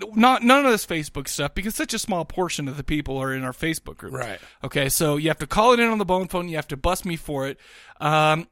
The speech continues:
Speaker 1: and I, and here's what I'm saying. If I make ten mistakes, and
Speaker 2: That's
Speaker 1: ten,
Speaker 2: ten
Speaker 1: and ten,
Speaker 2: packages.
Speaker 1: that's ten packages.
Speaker 2: Dude, that would be fantastic to get this stuff out the door, 'cause I've
Speaker 1: Uh,
Speaker 2: got,
Speaker 1: it's okay.
Speaker 2: I've got tons of stuff.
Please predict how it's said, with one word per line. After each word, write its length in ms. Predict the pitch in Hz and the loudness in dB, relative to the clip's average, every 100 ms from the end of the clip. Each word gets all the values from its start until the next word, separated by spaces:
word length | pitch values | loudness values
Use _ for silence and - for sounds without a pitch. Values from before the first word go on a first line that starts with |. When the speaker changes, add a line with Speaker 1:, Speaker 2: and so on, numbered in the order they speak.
| - | 2
Speaker 1:
and 120 | 208 | 6
I, 80 | 240 - | 6 6
and 120 | 190 | 4
here's 220 | 240 269 | 4 2
what 100 | 247 | 2
I'm 80 | 220 | 2
saying. 420 | - 269 262 131 - _ _ | 0 0 0 0 -4 _ _
If 160 | - 190 | -8 -2
I 80 | 233 | 2
make 280 | 247 220 - | 2 0 -2
ten 300 | 185 208 226 | -2 0 2
mistakes, 680 | 214 - 156 185 - - - _ _ _ _ - | 0 -2 -2 -2 -4 -12 -14 _ _ _ _ 4
and 260 | 190 185 - | 6 6 2
Speaker 2:
That's 280 | - 160 156 190 | 0 2 2 4
Speaker 1:
ten, 40 | |
Speaker 2:
ten 180 | 240 254 | 4 4
Speaker 1:
and 80 | - | 2
ten, 380 | 196 165 220 226 | 2 2 2 2
Speaker 2:
packages. 140 | 196 | 4
Speaker 1:
that's 220 | 196 240 | 2 2
ten 220 | - 240 | 0 -2
packages. 640 | 214 220 220 139 - - - _ 127 | 0 0 -2 -8 -14 -20 -20 _ -6
Speaker 2:
Dude, 260 | 175 220 202 | 0 2 4
that 200 | 226 254 | 4 4
would 120 | 196 | 2
be 120 | 190 | -2
fantastic 760 | 151 180 175 165 160 139 - 139 | -4 -2 -2 0 -2 0 -4 -8
to 100 | - | -10
get 240 | 120 151 - | -6 -6 -4
this 180 | 143 | -2
stuff 320 | - 151 135 139 | -2 -2 -4 -6
out 160 | 123 | -8
the 60 | 127 | -10
door, 240 | 120 104 | -12 -12
'cause 240 | - 135 131 | -10 -6 2
I've 200 | 190 190 | 4 4
Speaker 1:
Uh, 20 | |
Speaker 2:
got, 220 | 156 156 | 4 2
Speaker 1:
it's 60 | 294 247 | 0 -8
okay. 40 | - | -2
Speaker 2:
I've 200 | 175 202 | 2 2
got 260 | 185 151 - | 2 -2 -2
tons 300 | 202 196 165 | 0 0 0
of 100 | 143 | -2
stuff. 420 | - 110 92 - | -4 -4 -12 -14